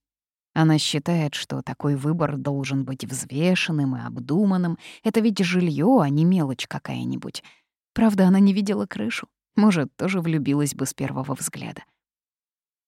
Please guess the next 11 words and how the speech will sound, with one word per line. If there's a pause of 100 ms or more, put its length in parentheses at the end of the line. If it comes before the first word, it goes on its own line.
(220)
Когда
Флоренс
спускается
вниз, (220)
в
договор
аренды
уже
вписано
её
имя.